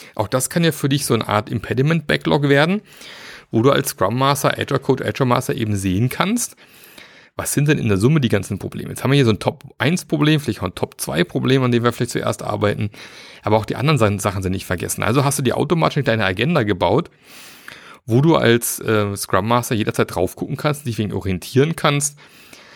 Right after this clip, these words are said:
natürlich auch immer wieder mal zurückfragen kannst, ist es weiterhin ein Problem, ist es verschwunden? Auch da bist du natürlich in deiner Beobachterrolle als Scrum Master gefragt, drauf zu schauen,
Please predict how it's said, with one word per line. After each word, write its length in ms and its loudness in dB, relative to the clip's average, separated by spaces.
natürlich 300 0
auch 100 0
immer 160 6
wieder 140 4
mal 180 2
zurückfragen 640 -2
kannst, 280 -4
ist 160 -2
es 200 -2
weiterhin 380 0
ein 60 -2
Problem, 440 0
ist 100 -4
es 80 -6
verschwunden? 540 0
Auch 160 0
da 180 0
bist 200 -4
du 40 4
natürlich 380 0
in 100 -4
deiner 160 2
Beobachterrolle 800 2
als 160 -4
Scrum 180 -2
Master 260 -2
gefragt, 600 -4
drauf 180 -2
zu 120 -8
schauen, 400 2